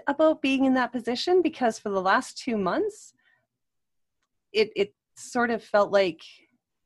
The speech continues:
after the federal leadership race that there wasn't going to be any political meanderings to go on here other than complaining about what,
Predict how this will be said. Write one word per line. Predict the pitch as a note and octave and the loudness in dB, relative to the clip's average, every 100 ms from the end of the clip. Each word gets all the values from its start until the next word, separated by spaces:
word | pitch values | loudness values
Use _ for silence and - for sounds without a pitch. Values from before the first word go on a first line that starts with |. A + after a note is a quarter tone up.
| _ _ - | _ _ -6
after | F3+ - G3 | -6 -6 -6
the | F#3 F3 E3 D#3 - _ - | -4 -4 -4 -6 -12 _ -4
federal | F#3 F3 D#3 | -2 -2 -2
leadership | D3+ G3+ B3+ - F3+ - | -4 -4 -6 -6 -8 -4
race | C#3+ C#3+ G3+ - | -4 -4 -8 -10
that | F3 | -8
there | E3+ | -6
wasn't | F3 E3+ D#3+ | -4 -4 -4
going | D#3+ | -4
to | D#3 | -6
be | F3 E3+ | -6 -4
any | D#3 D3+ C#3+ C#3 D#3 _ _ _ _ _ _ _ _ _ _ | -4 -4 -6 -8 -12 _ _ _ _ _ _ _ _ _ _
political | E3+ E3 D#3 F3 D3+ C3 B2 E3 _ _ _ _ - | -6 -4 -4 -4 -4 -4 -6 -14 _ _ _ _ -4
meanderings | D#3+ D#3+ D#3+ F3+ F3 D#3+ A#2 F2+ F2 - - - _ _ _ _ _ | -2 0 2 0 0 -2 -4 -10 -14 -18 -20 -20 _ _ _ _ _
to | - | -12
go | E3+ D#3 | -4 -2
on | C#3+ | -4
here | - F#3 - | -2 -2 4
other | G3+ G3 F#3 | 6 6 4
than | F3+ E3+ | 2 0
complaining | E3+ E3 D#3+ D3+ | -4 -4 -4 -2
about | D3+ D3 | -2 -2
what, | D3 C3+ | -4 -6